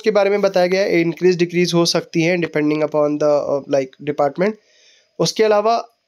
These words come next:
age criteria आप देख सकते हैं अठारह से लेकर चालीस और फ़ोर्टी, फ़ोर्टी थ्री और फ़ोर्टी एट के बीच में रहेगा। देखो applications आपने कहाँ से fill करनी है, district judiciary dot O R G slash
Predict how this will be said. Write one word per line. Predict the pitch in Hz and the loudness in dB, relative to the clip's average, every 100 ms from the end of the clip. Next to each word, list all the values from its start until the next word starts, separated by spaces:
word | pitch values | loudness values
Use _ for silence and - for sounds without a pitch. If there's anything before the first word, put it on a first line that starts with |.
| _ - | _ 0
age | 190 220 208 | 2 4 2
criteria | 214 202 202 208 | 0 0 2 0
आप | 196 | 0
देख | 190 190 | -2 -4
सकते | 175 - | -6 -2
हैं | 208 | -2
अठारह | 180 180 175 185 | -2 -2 0 0
से | 180 | 0
लेकर | 180 190 | 0 0
चालीस | 185 - 170 170 185 - | -2 -2 0 0 -2 -2
और | 170 165 | -2 -2
फ़ोर्टी, | - 160 160 | -2 -2 0
फ़ोर्टी | 170 165 156 160 | -2 -2 -2 -4
थ्री | 160 160 | -2 0
और | 165 | 0
फ़ोर्टी | 160 147 143 151 | -2 -4 -2 -2
एट | 151 | -2
के | 147 147 | -4 -8
बीच | 143 139 | -8 -4
में | 147 | -2
रहेगा। | 147 147 170 196 - _ - - - - _ - | 0 0 -2 -4 -10 _ -20 -20 -20 -20 _ -4
देखो | 185 220 220 - _ - | 0 2 0 -4 _ -2
applications | 175 214 226 - 240 226 | 0 0 0 2 0 0
आपने | 208 220 | 0 0
कहाँ | 202 185 | 0 0
से | 202 202 | 0 0
fill | 202 196 | 0 2
करनी | 202 196 196 | 0 2 2
है, | 190 202 214 - _ _ _ _ - | 4 2 0 -6 _ _ _ _ -4
district | 160 185 226 - _ _ - 143 | -2 0 -2 -4 _ _ -6 0
judiciary | 170 190 185 214 180 | 2 2 2 0 2
dot | 175 180 190 175 | 4 2 0 2
O | 175 175 | 4 2
R | 175 | 0
G | 190 190 _ _ _ - | -2 -4 _ _ _ -6
slash | - 165 170 175 | 2 4 4 0